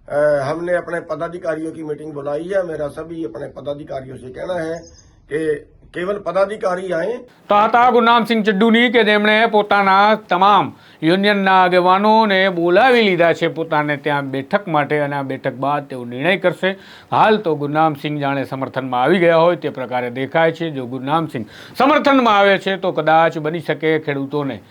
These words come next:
Speaker 2: પંજાબથી જે હરિયાણામાં અટકાવાયા છે તે હરિયાણાનો રસ્તો તેના માટે સરળ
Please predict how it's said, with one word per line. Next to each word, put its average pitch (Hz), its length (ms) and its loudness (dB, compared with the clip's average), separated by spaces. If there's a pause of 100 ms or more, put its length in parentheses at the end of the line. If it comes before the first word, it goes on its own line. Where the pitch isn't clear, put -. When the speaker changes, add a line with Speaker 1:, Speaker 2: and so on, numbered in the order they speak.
(220)
Speaker 2:
પંજાબથી 165 560 0
જે 151 180 2
હરિયાણામાં 151 580 0
અટકાવાયા 170 640 2
છે 156 200 -4
તે 143 200 -4
હરિયાણાનો 127 560 -6
રસ્તો 135 380 -4 (360)
તેના 151 260 2
માટે 117 320 -6
સરળ 185 380 0